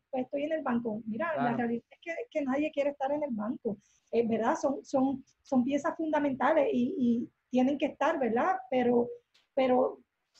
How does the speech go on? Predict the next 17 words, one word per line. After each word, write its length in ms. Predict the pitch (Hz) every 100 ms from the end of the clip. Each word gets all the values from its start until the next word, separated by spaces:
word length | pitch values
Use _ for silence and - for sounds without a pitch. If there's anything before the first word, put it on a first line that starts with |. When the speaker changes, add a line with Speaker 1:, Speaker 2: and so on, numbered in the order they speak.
| -
Speaker 1:
yo 220 | 208 269
me 80 | 294
atrevo 240 | 320 330
a 40 | 359
apostar 400 | 349 - 349 349
que 140 | 311
todas 400 | - 269 320 359
quisieran 440 | - 294 269 277 285
ser 120 | 277
las 140 | 269
titulares 480 | 269 240 247 233 240
de 80 | 220
los 160 | 220 208
equipos. 400 | 214 370 233 208 _ _ _ _ _
Y 120 | 269
para 280 | 226 262 262
eso 320 | 440 440 370